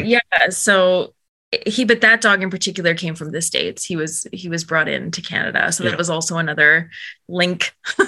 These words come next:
Speaker 1: to what Omari was saying about that dog breed. So,
Speaker 3: Yeah.
Speaker 1: you know, we,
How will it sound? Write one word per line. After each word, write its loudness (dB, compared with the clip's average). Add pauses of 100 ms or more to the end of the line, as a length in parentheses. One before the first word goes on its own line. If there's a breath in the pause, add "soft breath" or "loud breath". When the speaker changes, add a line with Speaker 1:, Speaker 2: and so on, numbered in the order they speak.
(140)
Speaker 1:
to 4
what 2
Omari 6
was -2
saying 2
about 2
that 0
dog 2
breed. 0 (260 loud breath)
So, 6
Speaker 3:
Yeah. 0
Speaker 1:
you 6
know, 6
we, 4